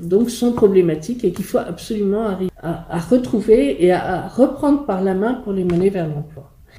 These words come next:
Euh, je crois vraiment que l'emploi permet de se construire et permet de,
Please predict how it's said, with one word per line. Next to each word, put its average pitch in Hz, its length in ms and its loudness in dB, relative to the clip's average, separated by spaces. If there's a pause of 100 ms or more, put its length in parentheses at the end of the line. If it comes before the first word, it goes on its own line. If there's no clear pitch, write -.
(300)
Euh, - 80 -4
je 170 140 -4
crois 233 260 2
vraiment 254 420 2
que 214 160 -2
l'emploi 196 480 -2 (140)
permet 196 320 -2
de 180 120 -4
se - 180 -12
construire 226 520 -4
et 196 60 -4
permet 170 380 -4
de, 143 240 -4